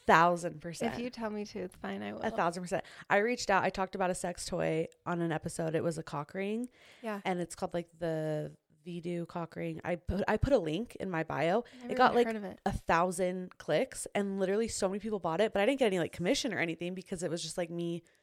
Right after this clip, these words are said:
Speaker 1: sharing it.
Speaker 2: Yeah.
Speaker 1: So I reached out to them and I'm like, "Can you, like, give me, like, an affiliate link or something?" No response. I was like, "I just sold a thousand cock
Speaker 2: They're
Speaker 1: rings."
Speaker 2: like, "Thank you. Bye."
Speaker 1: <laughs> Like, no, I love cock rings. That's, like, the only sex
Speaker 2: I've
Speaker 1: toy I
Speaker 2: literally
Speaker 1: use.
Speaker 2: never heard of that.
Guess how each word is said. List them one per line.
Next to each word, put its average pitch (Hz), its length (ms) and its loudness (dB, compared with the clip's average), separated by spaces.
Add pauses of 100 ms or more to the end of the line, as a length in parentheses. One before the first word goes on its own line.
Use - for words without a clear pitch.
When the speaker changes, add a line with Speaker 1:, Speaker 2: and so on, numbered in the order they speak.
(240)
Speaker 1:
sharing 202 400 6
it. 311 200 4 (120)
Speaker 2:
Yeah. 226 220 -6
Speaker 1:
So 285 120 2
I 269 60 8
reached 262 280 2
out 240 160 8
to 254 60 -4
them 220 140 4
and 214 80 0
I'm 208 80 -2
like, 202 160 -2 (200)
"Can 254 200 0
you, 339 180 4
like, 427 180 4
give 226 140 0
me, 247 160 2
like, 233 140 2
an 208 60 0
affiliate 202 380 2
link 254 200 -2
or 277 80 -2
something?" 277 320 -4
No 185 120 0
response. - 480 -8 (240)
I 208 60 0
was 220 100 2
like, 226 140 2 (100)
"I 233 140 8
just 302 180 0
sold 262 160 6
a 254 40 2
thousand 202 320 4
cock 180 220 6
Speaker 2:
They're 247 140 6
Speaker 1:
rings." 240 180 4
Speaker 2:
like, - 40 -4
"Thank 220 240 -2
you. 294 300 -2 (120)
Bye." 269 540 6
Speaker 1:
<laughs> - 20 -6
Like, 370 200 10 (360)
no, 175 220 4
I 220 580 8
love 180 220 2
cock 151 240 -6
rings. 165 220 -8
That's, 180 120 0
like, 240 120 2
the 226 80 0
only 196 120 0
sex 247 280 -2
Speaker 2:
I've 233 40 -4
Speaker 1:
toy 160 200 0
I - 40 -2
Speaker 2:
literally 269 360 0
Speaker 1:
use. 262 80 -4
Speaker 2:
never 214 200 -6
heard 190 220 -8
of 180 80 -12
that. - 220 -10